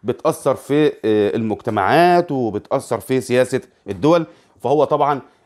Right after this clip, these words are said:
آه، لازم ي-، يأمن ال-، الإعلانات دي كويس. طيب، لو أنا هعمل حاجة زي كده هعلم هنا أهو. حلو؟ تمام؟ بس أنا مش هعمل، خلاص؟ يبقى أنا الإعلان بتاعي إعلان تجاري بس، خلاص هعمل إعلان تجاري، أسوق لكورس، أسوق ل-،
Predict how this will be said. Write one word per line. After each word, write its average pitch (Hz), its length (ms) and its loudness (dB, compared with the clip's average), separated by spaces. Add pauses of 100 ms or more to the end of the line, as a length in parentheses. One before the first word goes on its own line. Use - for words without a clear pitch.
(140)
آه، 113 300 0
لازم 131 440 -2
ي-، 110 360 -6
يأمن 135 420 0
ال-، 92 380 -8
الإعلانات 95 560 0
دي 120 200 -2 (120)
كويس. 101 400 -2 (240)
طيب، 123 180 2 (180)
لو 147 160 2
أنا 247 260 0
هعمل 247 260 -4
حاجة 240 260 -2
زي 208 160 0
كده 233 180 -4
هعلم 175 380 0
هنا 131 140 -2
أهو. 104 160 -6 (1300)
حلو؟ 220 240 0 (680)
تمام؟ 220 320 0 (220)
بس 135 180 -2
أنا 180 100 0
مش 165 180 -4
هعمل، 113 260 0 (180)
خلاص؟ 220 380 0 (280)
يبقى 113 100 -2
أنا 143 60 0
الإعلان 131 300 0
بتاعي 123 260 0
إعلان 131 220 0
تجاري 160 400 2
بس، - 380 -4
خلاص 113 320 0
هعمل 110 240 0
إعلان 104 220 -4
تجاري، 113 440 0
أسوق 113 260 -2
لكورس، 123 400 -2
أسوق 113 480 -2
ل-، 92 400 -2